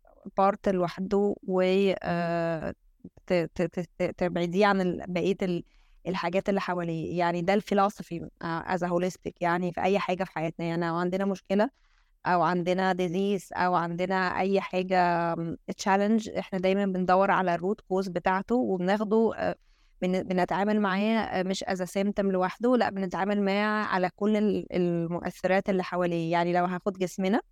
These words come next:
آه، لو عندي مثلًا الضغط، طيب هو أنا، آه، الضغط ده، آه،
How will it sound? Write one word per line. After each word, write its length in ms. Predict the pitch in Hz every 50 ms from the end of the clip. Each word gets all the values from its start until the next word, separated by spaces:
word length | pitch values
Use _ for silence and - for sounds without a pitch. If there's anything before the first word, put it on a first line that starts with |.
| _ _ _ _ _ _ _ _ -
آه، 240 | - 185 185 185 180
لو 200 | 180 180 175 180
عندي 320 | 170 175 185 185 190 185 185
مثلًا 400 | 185 185 180 - 190 185 175 175
الضغط، 420 | 170 175 185 214 247 - _ -
طيب 380 | 185 - 190 175 180 185 180 185
هو 200 | 185 180 180 185
أنا، 360 | 185 190 185 185 185 185 - - -
آه، 360 | - 180 170 165 - - 175
الضغط 360 | 175 175 190 196 196 - -
ده، 160 | 196 190 190
آه، 880 | 190 190 196 190 190 190 185 180 - - - - 175 175 175 175 165 -